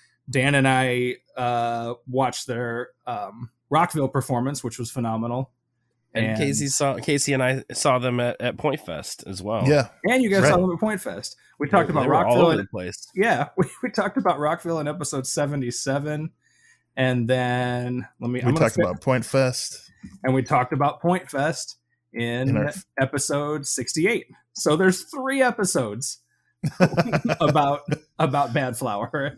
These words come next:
Speaker 2: Yeah.
Speaker 1: in some way or another this season. And so <laughs> that, that shows you they deserve that number three spot. And these tracks, like we said, they run the gamut.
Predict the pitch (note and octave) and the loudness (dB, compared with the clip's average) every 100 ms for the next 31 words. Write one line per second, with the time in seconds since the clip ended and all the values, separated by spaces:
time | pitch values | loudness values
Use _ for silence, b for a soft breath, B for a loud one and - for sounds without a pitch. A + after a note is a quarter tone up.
0 | - C3+ E2 C3 D3+ C3+ C3+ B2+ A#2+ A2+ | -12 -6 0 2 4 4 4 4 2 -2
1 | F#2+ C#3+ - _ F3 - G#2+ G#2 F2 - | -4 -8 -10 _ -14 -10 -10 -12 -16 -20
2 | _ _ _ _ _ _ _ _ _ - | _ _ _ _ _ _ _ _ _ -14
3 | A2 G#2+ A2 G#2+ A#2 - - E3 D3 A#2 | -12 -10 -10 -8 -10 -4 -2 -2 -2 -8
4 | - B2 _ _ b b b - D#3+ F3+ | -8 -10 _ _ b b b -4 -2 0
5 | D#3 C#3+ C#3+ C3 C3 C3 C#3 C3 A#2 A2 | 0 0 -2 0 0 2 0 0 0 -2
6 | A2+ G#2+ G2 G#2+ G2+ - G2+ E2 - - | -4 -6 -8 -10 -10 -10 -8 -8 -10 -10
7 | A2 A2+ C3+ - - B2 A2 G#2+ - - | -6 -2 -2 -4 -4 -2 -2 -4 -6 -8
8 | - _ _ _ - A#2 A2+ - G#2+ C3 | -12 _ _ _ -8 -4 -4 -4 -2 -2
9 | C#3+ C#3+ C3+ A#2 B2 B2 B2 | 2 2 2 2 0 0 -4